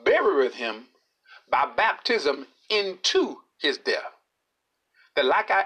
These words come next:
like as Christ was raised up from the dead by the glory of the Father, even so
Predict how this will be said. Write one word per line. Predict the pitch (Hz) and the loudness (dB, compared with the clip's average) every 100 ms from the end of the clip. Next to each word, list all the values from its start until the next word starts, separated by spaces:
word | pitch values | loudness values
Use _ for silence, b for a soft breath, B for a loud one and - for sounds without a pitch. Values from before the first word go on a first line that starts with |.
| - | 0
like | 147 - 214 - | 0 2 -2 0
as | 156 - | 0 0
Christ | - 190 202 180 | 0 2 2 0
was | 147 | -2
raised | 127 190 185 - | 2 0 2 0
up | 185 - | -2 0
from | 202 | -4
the | 156 | -4
dead | 135 175 202 | -2 0 0
by | - 139 | 0 -2
the | |
glory | 123 131 170 170 | -2 0 0 0
of | 135 | -2
the | |
Father, | 131 180 165 190 - _ B B - | -2 0 0 -2 -12 _ B B -4
even | 240 220 214 | 0 0 -2
so | - 226 113 | 0 0 0